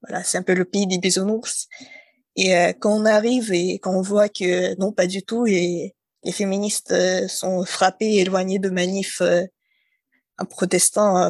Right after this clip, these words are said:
pour, euh, l'avortement, euh, on a un peu les, euh, rêves brisés. Et, euh, ça rappelle un peu trop, euh, les violences antiféministes, euh, dans le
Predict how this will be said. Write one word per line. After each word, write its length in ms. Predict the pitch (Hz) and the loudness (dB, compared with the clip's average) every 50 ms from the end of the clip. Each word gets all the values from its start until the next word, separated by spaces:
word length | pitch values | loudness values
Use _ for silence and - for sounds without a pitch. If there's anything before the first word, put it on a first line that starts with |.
| - _ | -2 _
pour, 240 | - 233 220 208 202 | -2 -2 2 4 4
euh, 400 | 190 185 185 185 185 180 180 180 196 _ _ - | 4 6 6 4 4 4 2 0 -2 _ _ -2
l'avortement, 680 | 208 190 180 185 180 - - 196 190 214 254 262 233 | -2 -2 -2 -2 -6 -4 -4 -2 0 2 2 2 4
euh, 140 | 214 196 180 170 180 - - - | 4 2 2 0 -4 -8 -12 -12
on 180 | 202 190 190 196 | -12 -10 -8 -8
a 40 | |
un 200 | 190 185 190 185 | -8 -8 -8 -8
peu 200 | 185 - 208 233 233 214 | -8 -4 -2 -2 0 0
les, 380 | 208 202 190 185 180 196 175 | 0 2 2 2 0 2 0
euh, 360 | 175 180 170 170 185 190 185 - _ _ - | 0 0 -2 -4 -4 -8 -10 -14 _ _ -2
rêves 200 | - 202 202 202 | -2 -2 -2 0
brisés. 500 | 190 196 - 208 202 - - - - _ _ _ _ _ _ - | -2 -2 -2 0 0 0 -2 -4 -8 _ _ _ _ _ _ -16
Et, 420 | - 214 202 208 196 196 190 185 185 | -8 -4 -2 0 0 0 -2 -4 -4
euh, 80 | 180 - | -6 -8
ça 220 | - - - 196 | -4 -2 -2 0
rappelle 320 | 190 185 185 - 208 202 208 | 0 -2 0 2 2 2 2
un 80 | 202 190 | 2 0
peu 160 | - 214 196 | 0 -2 -2
trop, 460 | 196 - - - - 208 208 208 196 | -2 -6 -10 -4 -2 0 2 4 4
euh, 220 | 180 175 - 185 190 _ _ - | 4 2 2 0 -4 _ _ -2
les 100 | 190 190 | 0 0
violences 560 | 180 190 196 190 196 196 196 190 - - - | 2 2 2 2 2 2 2 2 0 0 0
antiféministes, 1000 | 175 - - 202 196 - - 190 - 202 190 180 180 180 185 190 - - - - 180 | 0 0 0 -2 0 0 0 0 0 0 0 0 0 0 0 -2 -4 -6 -2 0 2
euh, 380 | 170 175 180 180 185 175 180 | 2 4 4 2 0 0 -2
dans 340 | 180 180 175 180 185 185 185 | -4 -4 -6 -6 -6 -8 -10
le 280 | 175 156 156 165 170 | -12 -12 -14 -14 -16